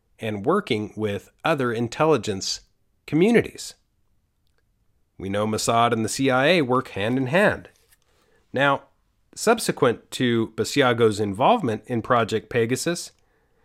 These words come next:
he states that from nineteen eighty to nineteen eighty-four, he was recruited into a second C I A-led project that involved this other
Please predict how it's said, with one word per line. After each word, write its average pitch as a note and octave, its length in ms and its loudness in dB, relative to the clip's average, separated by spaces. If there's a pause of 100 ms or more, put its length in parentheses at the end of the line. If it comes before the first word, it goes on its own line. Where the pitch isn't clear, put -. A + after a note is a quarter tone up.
(420)
he B3+ 200 0
states G#2+ 460 -2
that A#2+ 220 -2
from A#2 180 -2
nineteen D#3 440 2
eighty D#3+ 260 2
to - 120 -6
nineteen B2+ 400 0
eighty-four, B2+ 720 0 (500)
he - 160 -4
was B3 160 -2
recruited D3+ 400 2
into D3 280 2
a D3 60 4
second - 600 -4 (280)
C - 260 -2
I G#2+ 180 0
A-led G#2 380 -4
project B2+ 640 -2 (760)
that C#3+ 120 2
involved D3 680 2 (460)
this - 240 0 (400)
other A3+ 460 0